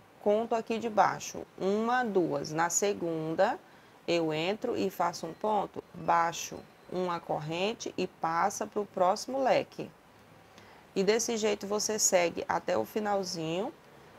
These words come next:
e eu já volto pra gente concluir. Ó, vai ficar assim, essa argolinha entre um leque e outro. Cheguei aqui no final,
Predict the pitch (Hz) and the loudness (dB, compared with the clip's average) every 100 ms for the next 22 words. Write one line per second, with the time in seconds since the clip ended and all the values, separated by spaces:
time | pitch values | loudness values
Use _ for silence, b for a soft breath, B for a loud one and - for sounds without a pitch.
0 | - 175 180 196 214 202 175 165 190 190 | 0 2 2 2 0 2 2 2 2 -2
1 | 180 180 180 180 - 175 185 - 226 214 | 0 0 -2 -10 -8 -6 -4 -2 0 0
2 | - - - - - - - - - - | -2 -8 -18 -20 -20 -20 -20 -20 -20 -20
3 | - - - - - - - - - - | -20 -20 -20 -20 -20 -20 -20 -20 -20 -20
4 | - - - - - - - 170 - 165 | -20 -20 -20 -20 -20 -16 -10 -10 -6 -6
5 | - - 180 180 - - 170 - - - | -6 -4 0 0 0 -2 -4 -8 -18 -20
6 | B B B B - 170 - 170 170 175 | B B B B 0 4 6 6 2 6
7 | 185 190 175 180 208 254 - 190 190 190 | 8 8 4 -2 -2 -4 -2 -2 0 -2
8 | 190 185 196 240 - 180 180 175 190 - | 0 0 0 -4 -4 2 4 6 4 2
9 | 247 - 233 202 - - 156 165 - - | -6 -4 0 0 -2 -8 -10 -10 -16 -18
10 | - - - - - - - - - - | -20 -20 -20 -20 -20 -20 -20 -20 -20 -20
11 | - - - - - - - - - - | -20 -20 -20 -20 -20 -20 -20 -20 -20 -20
12 | - - - - - - - B B - | -20 -20 -20 -20 -20 -20 -20 B B -20
13 | - - - 220 214 208 196 196 190 185 | -20 -16 0 2 6 6 4 2 -2 -2
14 | - 190 175 156 156 208 | -2 -2 0 0 2 0